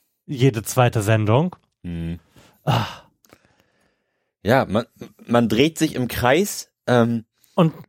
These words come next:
Speaker 2: der Erkenntnisgewinn, der daraus
Speaker 1: geht gegen Null.
Speaker 2: Ja, der, der daraus hervorgeht, ist aber kein neuer.
Speaker 1: Mhm. Und tatsächlich, und das ist irgendwie das Erschreckende daran, entspricht das auch deren Selbstverständnis. Es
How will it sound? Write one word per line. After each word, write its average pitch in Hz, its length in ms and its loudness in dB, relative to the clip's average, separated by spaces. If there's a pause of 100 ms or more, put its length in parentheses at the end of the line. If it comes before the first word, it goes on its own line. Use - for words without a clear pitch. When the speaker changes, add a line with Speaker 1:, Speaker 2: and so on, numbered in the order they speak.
(140)
Speaker 2:
der 123 240 4
Erkenntnisgewinn, 123 1000 0
der 117 120 2
daraus 113 300 4
Speaker 1:
geht - 180 0
gegen 120 280 0
Null. 117 320 4
Speaker 2:
Ja, 120 180 4
der, 123 140 0
der - 220 2
daraus 135 280 2
hervorgeht, 127 1000 0 (640)
ist 131 180 -2
aber 135 280 4
kein 139 320 0
neuer. 95 400 4 (480)
Speaker 1:
Mhm. 127 360 -2 (340)
Und 165 180 2 (1160)
tatsächlich, 156 800 2
und 139 180 2
das 151 140 2
ist 151 160 -2
irgendwie 131 280 0
das 123 140 2
Erschreckende 127 460 -2
daran, 120 240 2
entspricht 139 400 -2
das 139 160 2
auch - 140 0
deren 127 260 2
Selbstverständnis. 113 680 0
Es 113 200 -10